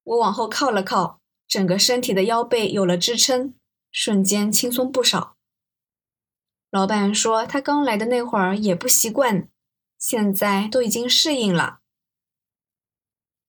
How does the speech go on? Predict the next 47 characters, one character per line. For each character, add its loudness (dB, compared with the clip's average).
“你 0
看 0
到 2
我 2
那 0
角 0
落 0
里 0
的 0
凳 0
子 2
了 0
没？ 0
那 -2
只 0
是 2
我 0
家 0
的 -2
三 -2
分 -2
之 0
一 2
的 0
凳 0
子， 0
楼 -2
上 4
还 0
放 0
着 -2
不 0
少 2
呢， 0
每 2
家 2
差 2
不 -2
多 0
都 0
有 2
个 2
五 0
十 0
来 0
张 2
吧。” -2